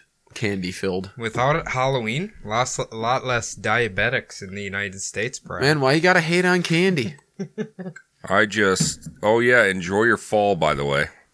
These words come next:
Speaker 3: Here it is. It's a foot of snow next week, so don't,
Speaker 1: Is that
Speaker 3: uh,
Speaker 1: what they're saying?
Speaker 3: Yeah.
Speaker 2: Nuh-uh.
Speaker 3: Twelve inches of snow in this area next
Speaker 2: Ugh.
Speaker 3: week.
Speaker 1: Jesus. That'll, it'll be like a dusting.
Speaker 3: Yeah.
Speaker 2: Twelve inches.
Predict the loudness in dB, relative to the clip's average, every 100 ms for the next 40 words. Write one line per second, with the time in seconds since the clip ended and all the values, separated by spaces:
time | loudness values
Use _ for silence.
0 | _ 0 2 4 4 0 -2 -6 -6 -8
1 | -8 -2 -2 0 0 0 2 2 0 -2
2 | -8 -8 -4 -4 -4 -6 -4 0 4 4
3 | 4 2 2 4 2 0 0 2 2 0
4 | -4 -2 -2 -2 -4 -8 -10 _ _ 0
5 | 2 2 0 -2 0 0 2 2 2 0
6 | -2 0 0 0 -2 -2 -2 -2 -2 -4
7 | -6 -4 -2 -2 -4 -8 -8 -8 -2 2
8 | 4 2 -2 _ -4 0 2 2 2 2
9 | -2 -6 -4 -2 -2 -2 -4 -10 -20 _
10 | 0 2 2 2 4 4 4 0 -2 -4
11 | -10 -12 -14 -16